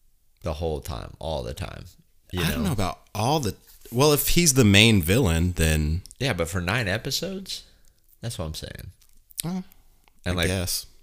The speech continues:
Speaker 1: four hundred years?
Speaker 2: How many, uh, movies was Thanos the main villain, though? Like, in the background? 'Cause Palpatine wasn't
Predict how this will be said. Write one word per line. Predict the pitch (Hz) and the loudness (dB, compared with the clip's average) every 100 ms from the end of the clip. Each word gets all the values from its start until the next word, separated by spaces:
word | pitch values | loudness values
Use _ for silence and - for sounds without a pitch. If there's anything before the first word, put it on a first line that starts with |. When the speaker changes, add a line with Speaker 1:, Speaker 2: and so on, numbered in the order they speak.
| _ - | _ -6
Speaker 1:
four | 98 95 | -4 -2
hundred | 101 95 87 | -2 -4 -6
years? | 87 113 120 | -6 -8 -2
Speaker 2:
How | 117 | 0
many, | 127 117 98 _ - - | 2 2 -2 _ -12 4
uh, | 123 120 110 104 98 - _ _ | 8 8 6 4 0 -4 _ _
movies | 107 120 120 117 110 | 2 4 4 2 2
was | 104 - | 2 2
Thanos | - 110 123 104 92 | 2 2 4 2 2
the | 92 | 0
main | 85 85 82 | -2 0 0
villain, | 80 78 76 | -2 -4 -4
though? | 73 73 87 - _ _ - | -4 -4 -6 -10 _ _ -2
Like, | 90 - - | -2 -2 -6
in | 117 101 | -2 0
the | |
background? | 85 95 87 90 69 76 69 - - - _ _ _ - | 2 2 2 -2 -4 -6 -8 -16 -20 -20 _ _ _ -4
'Cause | 110 | 0
Palpatine | - 120 120 120 113 | 4 4 2 2 2
wasn't | 101 104 95 90 | 2 2 0 -4